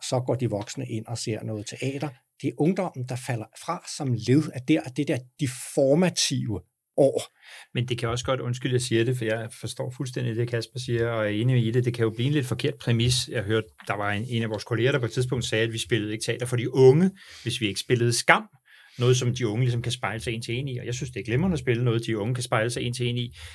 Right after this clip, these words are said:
Speaker 2: Men, men en helt stor del af det klassiske repertoire handler der også om at være ung.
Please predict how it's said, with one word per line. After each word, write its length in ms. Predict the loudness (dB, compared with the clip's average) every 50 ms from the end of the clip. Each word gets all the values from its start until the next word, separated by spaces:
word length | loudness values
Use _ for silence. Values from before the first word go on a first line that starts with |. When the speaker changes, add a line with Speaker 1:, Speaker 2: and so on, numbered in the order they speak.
| -20 -20 -20 _ -6
Speaker 2:
Men, 140 | -4 -4 -4 -4
men 80 | -6
en 60 | -6
helt 340 | -6 -6 -6 -6 -6 -4 -6
stor 280 | -4 0 2 2 2 2
del 260 | -2 -4 -4 -4 -4
af 40 | -4
det 100 | -4 -2
klassiske 360 | -2 -2 -2 -2 -4 -4 -2
repertoire 340 | 0 0 0 0 0 -2 -2
handler 280 | 0 2 2 4 4 4
der 80 | 4
også 240 | 2 2 0 0 -2
om 80 | -4 -4
at 80 | -4
være 160 | -4 -4 -4 -2
ung. 200 | -2 -2 -2